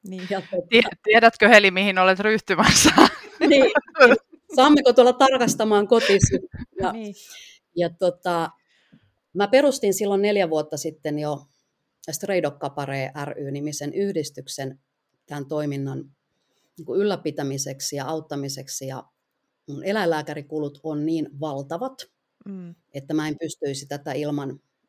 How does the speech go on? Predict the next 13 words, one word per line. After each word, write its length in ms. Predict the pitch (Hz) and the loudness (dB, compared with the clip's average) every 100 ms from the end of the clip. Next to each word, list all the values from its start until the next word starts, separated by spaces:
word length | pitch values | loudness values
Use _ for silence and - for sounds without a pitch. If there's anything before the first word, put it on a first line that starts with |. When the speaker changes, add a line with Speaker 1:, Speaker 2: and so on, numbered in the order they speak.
| _ _ | _ _
Speaker 2:
ilman 280 | 165 151 147 | -6 -6 -6
ihmisten 500 | 151 151 143 - 135 | -6 -6 -8 -12 -12
tukea 380 | 151 - 135 131 | -12 -12 -14 -12
tekemään. 640 | 143 135 143 135 123 143 - _ _ _ _ _ _ _ _ 175 | -14 -14 -12 -12 -12 -14 -16 _ _ _ _ _ _ _ _ -8
Ja 60 | |
siitä 280 | 185 196 190 | -4 -4 -4
mä 80 | 165 | -4
haluan 260 | 160 156 | -4 -4
vielä 220 | 160 151 143 | -4 -6 -6
sanoa, 280 | 170 151 | -6 -8
että 120 | 143 147 | -6 -8
mä 80 | |
oon 200 | 143 139 | -8 -12